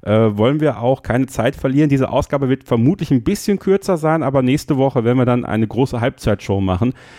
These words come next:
Die wird dann vielleicht ein bisschen länger werden, wo wir dann noch ein bisschen ausführlicher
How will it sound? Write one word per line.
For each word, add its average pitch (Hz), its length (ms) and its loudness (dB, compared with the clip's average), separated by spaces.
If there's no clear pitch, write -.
Die 113 100 4
wird 123 100 2
dann 113 140 0
vielleicht 104 400 -2
ein 107 80 -6
bisschen 110 320 0
länger 104 300 2
werden, 104 220 2
wo 95 60 0
wir 98 80 0
dann 95 140 0
noch 98 100 -2
ein 107 80 -2
bisschen 98 220 -4
ausführlicher 95 720 -2